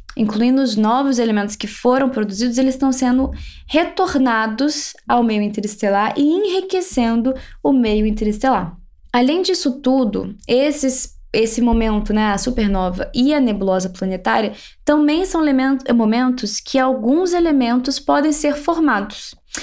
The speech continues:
Especialmente esses elementos depois do ferro, né, que consomem energia. Por exemplo, o ouro, ele é formado durante o processo de supernova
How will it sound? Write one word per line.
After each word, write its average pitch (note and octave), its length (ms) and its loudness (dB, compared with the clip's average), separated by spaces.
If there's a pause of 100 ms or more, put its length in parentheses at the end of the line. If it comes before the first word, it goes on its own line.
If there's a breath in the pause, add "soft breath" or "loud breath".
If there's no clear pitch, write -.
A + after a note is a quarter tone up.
(220 loud breath)
Especialmente D#4+ 1000 0
esses B3+ 260 0
elementos B3 540 0
depois D4 480 2
do E4+ 120 -2
ferro, A#3+ 460 0
né, G#3+ 140 2
que A3 100 -6
consomem D4 840 0
energia. G3+ 640 0 (580 loud breath)
Por B3 100 2
exemplo, B3+ 480 2
o F#4 200 2
ouro, C#4 580 0
ele A#3 160 2
é A#3+ 80 2
formado A#3 580 0
durante B3+ 640 0
o G4 160 -2
processo C4 580 0
de G#3+ 120 0
supernova A#3+ 840 0